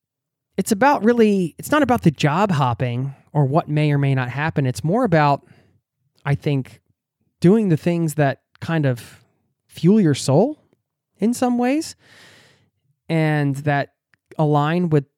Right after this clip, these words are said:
the practical aspects of life. Of course, you got bills to pay and things like that.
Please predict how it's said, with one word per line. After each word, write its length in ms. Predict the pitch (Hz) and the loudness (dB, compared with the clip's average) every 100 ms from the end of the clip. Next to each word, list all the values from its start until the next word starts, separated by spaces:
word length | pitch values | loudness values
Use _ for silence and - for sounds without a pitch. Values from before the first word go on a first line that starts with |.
| _ | _
the 60 | - | -10
practical 480 | - 143 135 - 143 | -4 -4 -4 -4 -4
aspects 400 | 131 - 135 - | -4 -6 -4 -2
of 100 | 131 | -2
life. 300 | 123 127 156 | -4 -4 -6
Of 80 | - | -4
course, 360 | 139 139 185 | -2 0 -2
you 80 | 143 | -4
got 140 | 120 | -4
bills 220 | - 117 120 | -2 -2 -4
to 100 | - | -8
pay 280 | 127 117 | -8 -4
and 120 | 123 120 | -4 -4
things 240 | 123 117 | -4 -4
like 240 | 117 117 | -6 -8
that. 480 | - 123 156 - - | -6 -6 -8 -10 -18